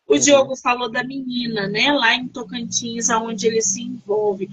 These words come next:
Speaker 1: Qual é o nome dessa menina?
Speaker 2: O nome dela é Over. É um nome bem diferente, assim.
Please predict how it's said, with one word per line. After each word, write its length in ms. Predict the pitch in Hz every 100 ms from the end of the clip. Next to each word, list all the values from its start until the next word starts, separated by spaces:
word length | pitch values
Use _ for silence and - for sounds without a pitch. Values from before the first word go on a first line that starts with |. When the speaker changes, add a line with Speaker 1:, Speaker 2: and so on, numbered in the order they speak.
| - -
Speaker 1:
Qual 140 | - 440
é 80 | 508
o 100 | 440
nome 100 | 415
dessa 280 | 359 359 330
menina? 640 | 302 269 254 196 175 151 - _ - - - - _
Speaker 2:
O 80 | 143
nome 260 | 143 147 151 _ _ -
dela 280 | 135 135 147
é 80 | 156
Over. 460 | 139 135 117 104 - _ _ - _
É 60 | 127
um 40 |
nome 220 | 123 127 127
bem 200 | 127 139
diferente, 500 | - 147 123 123 127 _ - 147
assim. 340 | 139 127 139